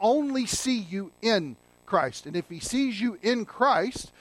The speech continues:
then he is declaring you righteous. Now understand this. That doesn't mean that you are righteous and you don't ever do anything wrong again. That is the more Catholic mindset of how they view things. But that is not what the Bible teaches.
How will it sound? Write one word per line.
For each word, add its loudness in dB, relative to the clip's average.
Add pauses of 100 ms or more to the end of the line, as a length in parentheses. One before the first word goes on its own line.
(140)
then 4
he 0
is 2
declaring 0
you -6 (440)
righteous. 0
Now 0
understand 0
this. 0
That 2
doesn't 2
mean -2
that -4
you -2
are 4
righteous 0
and -8
you -12
don't 0
ever 0
do -2
anything -6
wrong 0 (120)
again. -6 (580)
That 4
is 4
the 2
more 2
Catholic -2
mindset -2
of -4
how 2
they 2
view -8
things. -16
But -18
that 0
is -8
not 2
what -10
the -6
Bible 0
teaches. -8